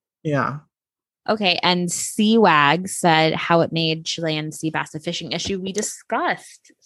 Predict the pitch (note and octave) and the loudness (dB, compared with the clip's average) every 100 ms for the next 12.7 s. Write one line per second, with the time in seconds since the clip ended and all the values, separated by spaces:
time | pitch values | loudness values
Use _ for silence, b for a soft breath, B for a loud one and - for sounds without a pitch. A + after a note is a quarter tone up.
0 | _ E3+ D#3+ D3+ C#3 - - - E3 D#3 | _ -4 0 0 0 -6 -14 -6 -4 -2
1 | D#3 D#3 E3 - b b b - - D5 | -2 -4 -6 -12 b b b -2 0 0
2 | - - A#3+ C4 C4+ - D#4 C#4+ C4+ B3+ | -4 -4 0 2 2 0 2 4 4 2
3 | A#3 A#3 A3+ A3 A3+ A3+ G#3 F3+ E3 F#3 | -2 -2 -2 -2 -2 0 2 2 0 0
4 | G3 G3+ F#3 F3 E3+ E3+ B B B _ | 2 4 4 4 2 0 B B B _
5 | F#3 F3 D#3+ D#3+ D#3+ E3 E3 D#3+ D#3 D#3 | -2 -2 -4 -4 -2 0 0 0 0 0
6 | D#3 - E3 D#3 D#3 F3 E3 E3 D#3+ - | -2 0 0 0 2 2 2 0 -8 -12
7 | B B - G3 F#3+ F#3 F#3 G#3+ - - | B B -2 2 4 6 4 2 -2 -4
8 | F#3+ - F3+ F3 F3 F3 E3+ - E3 D#3+ | 0 4 4 6 4 0 -4 2 2 2
9 | D#3 - _ _ - F3 E3 D#3+ - E3+ | -2 -10 _ _ -10 0 0 0 0 2
10 | E3+ F3 E3 E3 - E3 D#3+ E3 D#3 C3 | 2 0 0 -4 -4 -2 0 -2 -4 -6
11 | - F3 E3+ E3+ E3+ E3 D#3+ D3 D3 D3+ | 0 0 2 -2 -2 -2 -4 -4 -2 -4
12 | C#3+ C#3+ - - A2+ - | -6 -10 -10 -8 -8 -8